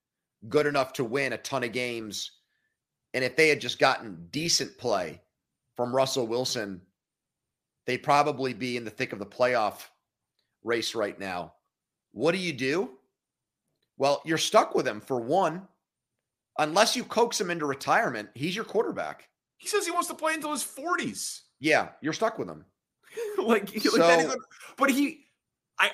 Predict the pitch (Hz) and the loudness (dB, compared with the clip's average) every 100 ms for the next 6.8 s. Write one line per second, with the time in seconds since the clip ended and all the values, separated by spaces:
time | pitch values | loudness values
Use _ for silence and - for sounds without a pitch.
0 | - 208 277 285 190 - 190 220 214 - | 6 6 6 2 -2 -2 4 6 4 2
1 | - - 262 320 302 214 214 220 175 165 | 0 0 0 0 -2 -2 -2 -2 -2 0
2 | 165 165 - _ 110 104 151 - 156 220 | 2 0 -2 _ -4 0 0 0 -2 0
3 | 269 - _ _ _ 131 208 - 269 349 | -2 -8 _ _ _ 4 4 4 -4 -4
4 | 330 214 226 254 170 - - - _ _ | -2 2 2 2 -4 -10 -12 -14 _ _
5 | _ _ _ _ _ _ _ _ _ _ | _ _ _ _ _ _ _ _ _ _
6 | _ - 226 262 190 226 214 214 | _ 0 2 2 4 4 4 0